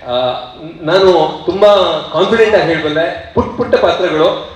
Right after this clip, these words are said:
ಆದ್ರೆ ಪೃಥ್ವಿ ಒಬ್ಬ ಹೀರೋ ಆಗಿ ಆಕ್ಟ್ ಮಾಡಿದವರು, ಆದ್ರೆ ಅವರು ಖುಷಿಯಿಂದ "ಇಲ್ಲ ಬಂದ್ ಮಾಡ್ಕೊಡ್ತೀನಿ ಸರ್, ನನಗೆ ಈ ಪಾತ್ರ ಇಷ್ಟ ಆಯ್ತು" ಅಂತ ಒಂದು ರೋಲ್ ಮಾಡಿದ್ದಾರೆ. So,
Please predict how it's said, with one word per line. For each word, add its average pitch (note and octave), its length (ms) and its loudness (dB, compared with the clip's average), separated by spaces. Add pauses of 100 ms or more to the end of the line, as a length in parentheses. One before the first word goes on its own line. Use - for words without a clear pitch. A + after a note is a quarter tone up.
ಆದ್ರೆ D#3 260 -4
ಪೃಥ್ವಿ F#3+ 640 0
ಒಬ್ಬ D3+ 160 -4
ಹೀರೋ E3+ 340 2
ಆಗಿ E3+ 200 2
ಆಕ್ಟ್ D#3 220 -2
ಮಾಡಿದವರು, C#3+ 680 -2
ಆದ್ರೆ D3+ 240 0
ಅವರು D3+ 280 2
ಖುಷಿಯಿಂದ G3+ 380 -2
"ಇಲ್ಲ E3 400 0
ಬಂದ್ D#3 120 -6
ಮಾಡ್ಕೊಡ್ತೀನಿ E3+ 460 0
ಸರ್, D3+ 180 2
ನನಗೆ C#3 240 -4
ಈ C3+ 80 -4
ಪಾತ್ರ D3+ 240 0
ಇಷ್ಟ D3 280 0
ಆಯ್ತು" F3+ 260 2
ಅಂತ D#3 140 -2 (600)
ಒಂದು C#3+ 200 -4
ರೋಲ್ F3 220 4
ಮಾಡಿದ್ದಾರೆ. C#3 640 -2 (160)
So, D#3+ 100 0